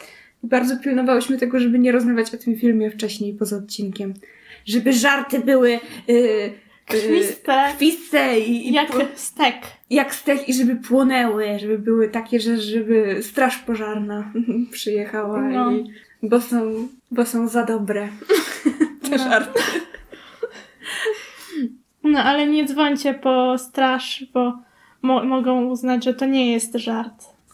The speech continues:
Speaker 2: tylko prawdziwy, prawdziwy pożar.
Speaker 1: No właśnie.
Speaker 2: Ale zanim przejdziemy do naszego, e, segmentu głównego,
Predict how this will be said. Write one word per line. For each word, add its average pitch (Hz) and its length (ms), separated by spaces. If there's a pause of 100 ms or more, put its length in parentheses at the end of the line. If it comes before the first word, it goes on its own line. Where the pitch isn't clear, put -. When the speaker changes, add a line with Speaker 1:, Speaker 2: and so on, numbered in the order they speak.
Speaker 2:
tylko 226 540
prawdziwy, 226 840 (120)
prawdziwy 233 420
pożar. 226 500 (460)
Speaker 1:
No 220 240
właśnie. 214 640
Speaker 2:
Ale 311 280
zanim 349 380
przejdziemy 294 600
do 277 160
naszego, 269 760
e, 240 80 (300)
segmentu 320 840
głównego, 294 880